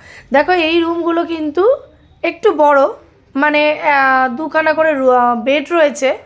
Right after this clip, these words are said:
অনেকজন মিলে একসঙ্গে আসলে থাকতে পারবে।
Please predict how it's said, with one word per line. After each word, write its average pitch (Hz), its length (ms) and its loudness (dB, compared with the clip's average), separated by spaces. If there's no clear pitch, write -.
অনেকজন 294 440 0
মিলে 294 200 0
একসঙ্গে 277 440 -2
আসলে 262 380 0
থাকতে 226 340 -6
পারবে। 240 420 -2